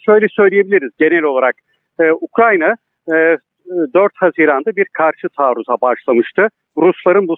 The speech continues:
savaş sırasında işgal ettiği bölgeleri geri almak ya da en azından bazı kritik bölgeleri geri almak üzere. Fakat bu karşı taarruzun başladığı tarihten bu yana altı aydan fazla zaman geçti.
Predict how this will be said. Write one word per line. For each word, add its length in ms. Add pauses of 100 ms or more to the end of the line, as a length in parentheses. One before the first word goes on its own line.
savaş 320
sırasında 340
işgal 380
ettiği 300
bölgeleri 600
geri 200
almak 360
ya 80
da 80
en 80
azından 400
bazı 280
kritik 440
bölgeleri 480
geri 180
almak 360
üzere. 260 (360)
Fakat 380
bu 80
karşı 460
taarruzun 440
başladığı 560
tarihten 540
bu 80
yana 300
altı 320
aydan 280
fazla 360
zaman 340
geçti. 380